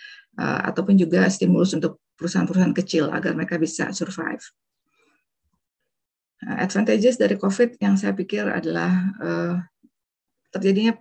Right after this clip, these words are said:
transformasi culture of work yang begitu besar dan itu mendunia. Jadi orang dipaksa untuk, eh, berubah ya, dari tadinya bekerja di kantor,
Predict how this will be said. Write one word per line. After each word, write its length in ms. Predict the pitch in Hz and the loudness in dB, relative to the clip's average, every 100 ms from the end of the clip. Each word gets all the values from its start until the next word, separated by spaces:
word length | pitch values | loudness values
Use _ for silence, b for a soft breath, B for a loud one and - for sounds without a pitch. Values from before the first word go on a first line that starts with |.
| _ | _
transformasi 1040 | - 196 190 202 190 190 185 - 185 151 - _ - | -6 0 0 2 2 2 0 -2 -2 -4 -8 _ -4
culture 540 | 190 180 190 175 - | -2 -2 -4 -4 -4
of 160 | 170 170 165 | -8 -8 -2
work 300 | 175 175 175 | -2 -2 -2
yang 80 | 165 | -2
begitu 300 | 160 175 170 | -2 -4 -4
besar 460 | - 143 - 220 - _ | -4 -6 -8 -12 -18 _
dan 320 | 339 165 170 | -8 -2 -2
itu 160 | 160 185 | 0 0
mendunia. 560 | 180 165 165 165 160 - 233 | 2 2 2 2 0 -2 -4
Jadi 320 | 190 165 175 196 B B B B - | -2 0 -2 -4 B B B B -4
orang 320 | 165 185 190 | 0 4 4
dipaksa 480 | 180 - 135 - 185 | 4 0 -6 -4 -4
untuk, 540 | 170 170 - 202 - - - - | -2 -4 -6 -6 -8 -20 -20 -8
eh, 540 | 180 170 165 165 165 170 - - - | -4 -2 0 -2 -4 -8 -14 -18 -4
berubah 640 | 175 185 185 185 160 - | 2 4 4 2 -2 -6
ya, 80 | - | -6
dari 320 | 175 151 170 - | -4 -4 -4 -4
tadinya 360 | 165 170 175 170 | 0 0 0 -2
bekerja 360 | 170 160 175 | -2 -2 -2
di 120 | 160 156 | -2 0
kantor, 680 | 185 196 190 165 - 170 | 4 4 4 2 0 -2